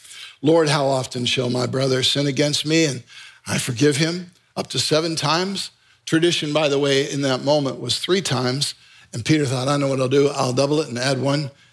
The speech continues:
and, and I'll, I'll get a star in Sunday school." Okay.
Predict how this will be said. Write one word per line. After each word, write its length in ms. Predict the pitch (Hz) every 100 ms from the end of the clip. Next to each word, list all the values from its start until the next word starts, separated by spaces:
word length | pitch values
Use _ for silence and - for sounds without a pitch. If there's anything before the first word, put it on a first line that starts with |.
| _ -
and, 160 | 127 -
and 200 | 123 123
I'll, 200 | 123 131
I'll 200 | 139 127
get 200 | 113 135
a 60 | 139
star 340 | - - 143
in 80 | 139
Sunday 300 | - 117 104
school." 340 | - - 123 120
Okay. 280 | 143 143